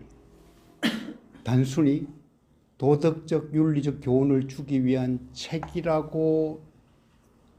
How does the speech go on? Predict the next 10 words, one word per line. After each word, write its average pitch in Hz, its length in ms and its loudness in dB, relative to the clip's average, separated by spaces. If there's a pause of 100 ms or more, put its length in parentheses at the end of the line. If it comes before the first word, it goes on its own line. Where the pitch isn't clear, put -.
(180)
생각하고 143 720 0
그런 170 360 0
관점에서 151 540 -2
보는 139 340 0
순간 127 560 -6
우리는 156 360 -6
중요한 202 680 0
것들을 190 380 -8
다 - 220 -8
놓쳐버려요. - 640 -10